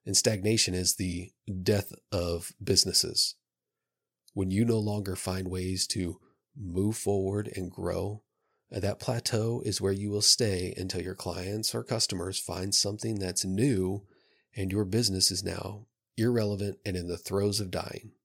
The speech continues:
Curiosity should be deeply intertwined into your leadership.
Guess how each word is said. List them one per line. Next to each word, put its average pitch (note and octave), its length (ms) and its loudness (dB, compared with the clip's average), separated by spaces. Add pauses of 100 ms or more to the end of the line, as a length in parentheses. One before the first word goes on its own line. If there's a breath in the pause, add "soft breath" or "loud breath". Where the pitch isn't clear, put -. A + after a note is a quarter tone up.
(880)
Curiosity G#2 1000 2 (300)
should A2 460 2
be G2+ 220 0
deeply F#2 480 -2
intertwined F2+ 760 -2 (260)
into B2 340 2
your A2 160 -2
leadership. A2+ 580 -2